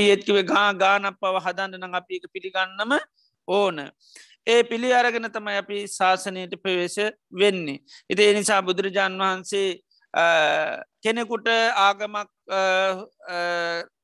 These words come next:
අ, පුහුණු කරන්න ඉස්සෙල්ලා, ගුරුවරයෙක් හොයාගන්න ඉස්සෙල්ලා, එයා පිළිබඳව යම් ගවේෂණයක යෙදුනට කිසි ප්‍රශ්නයක් නැහැ. ආගමක් වැළඳ ගන්න ඉස්සෙල්ලා,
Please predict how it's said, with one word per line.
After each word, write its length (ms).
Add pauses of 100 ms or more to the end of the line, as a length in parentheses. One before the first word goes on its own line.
අ, 280
පුහුණු 380
කරන්න 380
ඉස්සෙල්ලා, 540 (320)
ගුරුවරයෙක් 560
හොයාගන්න 480
ඉස්සෙල්ලා, 440 (260)
එයා 260
පිළිබඳව 500
යම් 180
ගවේෂණයක 640
යෙදුනට 440
කිසි 180
ප්‍රශ්නයක් 480 (440)
නැහැ. 420
ආගමක් 560
වැළඳ 280
ගන්න 260
ඉස්සෙල්ලා, 500